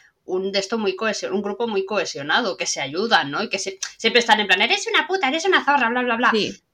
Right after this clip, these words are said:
Speaker 1: Pero al final ya es, es todo boca y al final siempre se cuidan entre ellas, que es lo que, lo que deben hacer.
Speaker 2: Pero porque tú ya estás metida en eso, porque es verdad que yo
Speaker 1: Claro.
Speaker 2: pienso lo mismo, pero si lo ves desde fuera, pues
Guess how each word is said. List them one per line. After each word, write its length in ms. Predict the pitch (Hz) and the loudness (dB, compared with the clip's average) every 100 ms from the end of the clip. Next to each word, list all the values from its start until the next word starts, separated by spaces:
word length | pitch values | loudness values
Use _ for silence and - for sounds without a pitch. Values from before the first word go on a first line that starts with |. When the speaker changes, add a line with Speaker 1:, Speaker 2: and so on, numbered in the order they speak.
| _ | _
Speaker 1:
Pero 160 | 143 143 | -4 -2
al 60 | |
final 280 | - 151 143 | -4 -4 -4
ya 80 | 147 | -2
es, 260 | 156 - - - | -4 -6 -8 -6
es 280 | 156 - - | -4 -4 -2
todo 280 | 190 165 | -4 -4
boca 460 | 165 165 160 151 - | -6 -6 -2 -2 -4
y 120 | - 170 | -6 -4
al 140 | 156 | -4
final 400 | - 151 139 135 | -6 -10 -8 -8
siempre 340 | - 160 151 | -6 -6 -6
se 160 | 147 202 | -4 -4
cuidan 320 | 170 160 185 | -2 -2 -2
entre 300 | 160 151 143 143 | -2 -6 -4 -4
ellas, 300 | 190 202 - | 0 0 -2
que 100 | 139 | -8
es 200 | - - | -10 -14
lo 300 | 165 139 139 | -12 -10 -10
que, 320 | 135 131 127 _ - | -10 -10 -12 _ -16
lo 220 | 151 143 | -14 -10
que 80 | 143 | -8
deben 220 | 139 156 | -4 -4
hacer. 400 | 147 - 143 - _ _ _ _ | -6 -6 -6 -8 _ _ _ _
Speaker 2:
Pero 300 | - 226 214 | 2 4 4
porque 640 | 214 202 202 196 185 123 - | 4 2 4 6 6 4 0
tú 340 | 220 233 240 - | 2 4 4 4
ya 160 | 220 | 2
estás 240 | 214 233 226 | 2 0 2
metida 360 | 240 240 240 | 2 2 0
en 80 | 196 | 0
eso, 260 | 190 208 196 | 0 -2 -4
porque 180 | 180 180 | -4 -4
es 100 | 180 | -2
verdad 360 | 196 190 196 | -2 0 -2
que 260 | 196 196 - _ _ _ | -2 -6 -8 _ _ _
yo 100 | 185 | -4
Speaker 1:
Claro. 120 | 196 196 | 0 2
Speaker 2:
pienso 200 | 190 202 | 2 2
lo 100 | 196 | 2
mismo, 460 | 208 226 220 214 240 _ _ _ _ | 2 2 0 -4 -8 _ _ _ _
pero 180 | 208 202 | 0 0
si 100 | 214 | 2
lo 120 | 202 | 4
ves 120 | 185 | 4
desde 280 | 202 208 214 | 2 0 0
fuera, 380 | 214 226 214 214 | 2 4 4 4
pues 320 | 208 202 - | 0 -2 -6